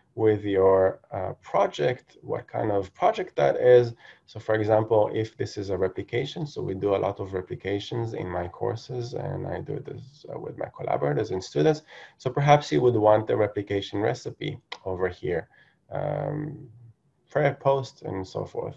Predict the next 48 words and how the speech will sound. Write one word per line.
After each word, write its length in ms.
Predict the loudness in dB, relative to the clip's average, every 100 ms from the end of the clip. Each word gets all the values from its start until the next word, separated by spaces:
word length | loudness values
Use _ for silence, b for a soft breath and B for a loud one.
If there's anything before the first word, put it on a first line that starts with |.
| -6
A 80 | 2
very 240 | 4 4
common 440 | 4 4 4 2
one 160 | 2 2
in 100 | 0
social 400 | -2 -4 -4 -8
psychology 640 | -8 -4 2 2 4 2 0 B B B B -8
is 200 | -6 -2
this 260 | -2 0
one 160 | 0 0
in 160 | -2
two 140 | -6 -10
thousand 540 | -4 -2 -2 -2 -2
and 220 | -4 -6
sixteen. 540 | -6 -8 -10 -6 -4 -4
So 160 | -4
it's 180 | -4 -4
based 280 | -6 -6 -6
on 80 | -8
a 40 |
paper 380 | -8 -10 -8 -10
from 240 | -8 -10
J 260 | -6 -4 -4
S 220 | -6 -8
P, 200 | -4 -4 -4 B B B B _
um, 560 | -8 -6 -4 -2 -4 -8 _ -12
and 140 | -8
that, 260 | -8 -8 -4
that 220 | -4 -4 _ -6
we 260 | 0 4
initially 520 | 4 2 0 0 0
used 480 | 0 0 -2 -2 -6
in 120 | -6
the 60 | -6
first 400 | -6 -8 -8 -8
year, 220 | -4 -2
I 60 | -4
think, 240 | -6 -6
of 100 | -4
our 100 | -4
project. 460 | -4 -4 -4 -6 -8
We 100 | -4
used 340 | -2 -2 -4 -6
this 240 | -6 -4
before 400 | -10 -6 0 0
we 120 | 0
moved 280 | -4 -4 0
on. 200 | 2